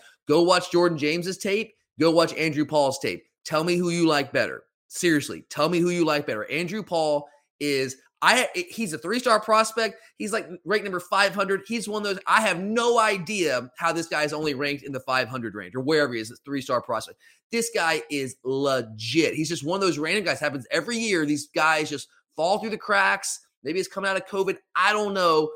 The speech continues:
This guy can freaking play, man. He's got great patience. He's got good explosive ability. He moves really well in the hole. He's got the ability to break tackles.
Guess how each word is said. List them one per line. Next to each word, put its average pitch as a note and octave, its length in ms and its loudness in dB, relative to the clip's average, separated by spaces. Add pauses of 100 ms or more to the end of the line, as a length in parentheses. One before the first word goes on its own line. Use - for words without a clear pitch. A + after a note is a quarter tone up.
(220)
This G#3 280 -2
guy E3+ 260 -2
can D3 280 -8
freaking D3+ 640 -4
play, D3 380 -2
man. G#2 300 -6 (300)
He's D3+ 180 -2
got C#3 320 2 (400)
great C3+ 320 -4
patience. A3+ 580 -2 (180)
He's D3 200 -6
got C3 380 -2
good D#3+ 320 0
explosive F3 640 -4
ability. A3 560 2 (200)
He F3 180 -6
moves E3 260 -2
really E3 240 0
well E3+ 220 2
in D3+ 80 0
the B2 120 -4
hole. A3+ 460 0 (200)
He's E3 720 -4 (120)
got E3+ 260 0
the E3+ 60 0
ability E3 240 2
to C#3 100 -4
break B2+ 260 -6
tackles. A3 560 -2